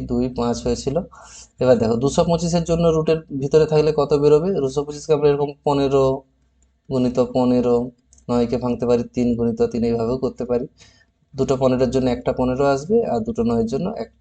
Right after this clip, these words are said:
দুটো তিনের জন্য একটা তিন আসবে, মানে পঁয়তাল্লিশ হচ্ছে বড় নাম্বারটা। ঠিক আছে, এখানে অপশন দেখে বুঝতে পারছো একটাই পঁয়তাল্লিশ দিয়ে একটাই রয়েছে, আর কিছু নেই, তার মানে এইটাই রাইট অপশন। অবশ্যই ছোটটা যদি স্মল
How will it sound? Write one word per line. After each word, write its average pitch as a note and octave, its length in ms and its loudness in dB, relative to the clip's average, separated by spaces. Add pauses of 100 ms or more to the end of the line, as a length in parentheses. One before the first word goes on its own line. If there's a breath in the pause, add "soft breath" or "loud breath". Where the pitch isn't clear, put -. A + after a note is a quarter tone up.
(140)
দুটো C3 200 -4
তিনের B2 220 0
জন্য F3 160 -4
একটা A#2 240 -8
তিন - 180 -18
আসবে, - 300 -16
মানে B2 180 -6
পঁয়তাল্লিশ A#2 580 -4
হচ্ছে B2+ 260 -6 (420)
বড় D#3 180 8
নাম্বারটা। G#2 520 -6 (320)
ঠিক F3+ 100 -2
আছে, - 160 -2 (320 loud breath)
এখানে F3 260 2
অপশন D#3+ 280 2
দেখে D3+ 180 2
বুঝতে C#3 280 0
পারছো C#3+ 280 0
একটাই C#3+ 340 2 (140)
পঁয়তাল্লিশ C3 420 -2
দিয়ে C#3 140 4
একটাই C3+ 260 2
রয়েছে, C3 240 4
আর A#2+ 120 2
কিছু B2+ 240 -4
নেই, A#2+ 200 0 (220)
তার A#2 140 -4
মানে A2+ 240 -2
এইটাই A3 300 -8 (420 soft breath)
রাইট A2 260 -4
অপশন। - 260 -8
অবশ্যই C3+ 400 0
ছোটটা C3 340 0
যদি B2+ 200 0
স্মল B2+ 320 0